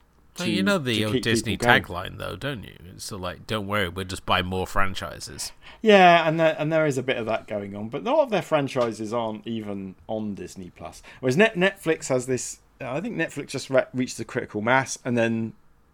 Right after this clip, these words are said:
Speaker 2: lockdown was great for them, but then there's this turn down. Um,
Speaker 1: I just wanna know whose idea it was to give the Jar Jar Binks of the Star Wars universe his own T V show.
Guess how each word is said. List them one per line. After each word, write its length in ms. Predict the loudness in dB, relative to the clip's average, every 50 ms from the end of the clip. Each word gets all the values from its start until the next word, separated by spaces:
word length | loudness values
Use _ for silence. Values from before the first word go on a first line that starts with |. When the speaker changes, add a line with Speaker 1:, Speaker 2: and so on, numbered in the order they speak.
| _ _ -10 -2
Speaker 2:
lockdown 520 | 2 2 2 2 0 -2 -2 -2 -2 -4
was 100 | -6 -6
great 280 | -2 0 0 0 0 -2
for 280 | -2 0 0 2 4
them, 240 | 4 2 2 2 0
but 200 | 0 0 0 -2 -6 _ _ _ _ -18
then 320 | -12 -6 -4 -4 -2 -2 -4
there's 240 | -4 -6 -6 -8
this 200 | -10 -10 -10 -12
turn 360 | -10 -6 -4 -4 -4 -4 -6 -8
down. 260 | -10 -10 -10 -12 -16 -18 -20 -20 -20 -18 -18 -18 -20 -20 -20 -20 -20 -16 -12
Um, 400 | -6 -6 -4 -4 -6 -8 -12 -14 -18 _ _ _ _ _ _ -4
Speaker 1:
I 100 | -4 -2 -2
just 160 | -2 2 4
wanna 120 | 6 6 6
know 140 | 6 4 2 2
whose 260 | 0 -2 0 0 2
idea 340 | 2 0 0 0 0 0 0
it 80 | 0
was 180 | -4 -6 -6 -6
to 120 | -8 -8
give 300 | -6 -6 -6 -6 -8 -8
the 180 | -6 -6 -6 -6
Jar 320 | -6 -6 -2 -2 0 0 -2
Jar 220 | -2 -4 -6 -4
Binks 400 | -4 -4 -4 -4 -4 -8 -10 -10
of 60 | -10
the 60 | -8 -8
Star 280 | -6 -4 -2 -2 0
Wars 300 | 0 -2 -4 -4 -4 -6
universe 400 | -8 -8 -8 -6 -6 -8 -8 -8
his 160 | -8 -6 -6 -6
own 200 | -6 -6 -6 -6
T 180 | -6 -6 -4
V 160 | -4 -4 -6
show. 320 | -6 -6 -8 -8 -10 -12